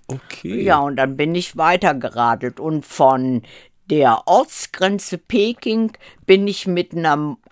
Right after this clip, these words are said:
Speaker 2: Motorradstaffel in, zum Platz des himmlischen Friedens gefahren worden.
Speaker 1: Nein.
Speaker 2: Und die Leute standen dort und winkten.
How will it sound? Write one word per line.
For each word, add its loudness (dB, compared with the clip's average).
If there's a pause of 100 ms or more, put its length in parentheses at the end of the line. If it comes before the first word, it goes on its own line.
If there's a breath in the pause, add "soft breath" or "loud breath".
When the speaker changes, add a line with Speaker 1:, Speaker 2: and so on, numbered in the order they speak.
(140)
Speaker 2:
Motorradstaffel 2
in, 0 (800 loud breath)
zum -2
Platz 0
des -6
himmlischen -2
Friedens -4
gefahren -2
worden. -2
Speaker 1:
Nein. -4
Speaker 2:
Und 4
die -4
Leute 0
standen -4
dort 0
und -8
winkten. -4